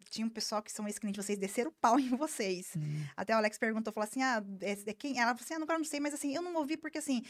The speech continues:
Speaker 1: eu, eu já tive uma experiência com vocês no começo e a gente mudou o projeto e foi boa a primeira experiência, não vou falar, então não vou ficar ouvindo", porque, eu falei assim, pra você ver que são visões diferentes, né, Anderson? E faz parte, eu falei assim, faz, faz, sabe, faz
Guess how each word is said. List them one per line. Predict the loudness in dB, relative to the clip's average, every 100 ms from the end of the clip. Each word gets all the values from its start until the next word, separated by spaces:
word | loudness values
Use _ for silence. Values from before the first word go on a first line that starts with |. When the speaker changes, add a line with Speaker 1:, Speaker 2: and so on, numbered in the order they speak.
| -12 -6
Speaker 1:
eu, | -2 0
eu | 0
já | -2
tive | -2
uma | -4
experiência | -2 -2 0 -2
com |
vocês | -4 -2 -2 -2 -6
no |
começo | -6 -2 -2 -2 -2 -4
e |
a | -4
gente | -4 -6
mudou | -4 -4
o |
projeto | -2 -2 0 0 -2
e |
foi | -2 -2
boa | 2 0
a |
primeira | 2 0
experiência, | 0 -2 -2
não | 0
vou | -2
falar, | -2
então | -2 -2
não | -4
vou | -6
ficar | 2 4
ouvindo", | 4 0 0 0 0 -6 -10 -16
porque, | -6 -2 2 2 2 0
eu |
falei | 0 0
assim, | 0 -2 0
pra | 4
você | 6 4
ver | 2
que | 0
são | 0
visões | 0 2 2 0
diferentes, | 0 0 0 -4 -4
né, | -2 0
Anderson? | -2 -2
E | -2 -4 2
faz | 4 4
parte, | 4 6 6 4 2
eu | 0
falei | 0
assim, | 2 2 2 -10 2
faz, | 2 2 -2
faz, | 0 0
sabe, | 2 2 4 0
faz | 0 0 0 -2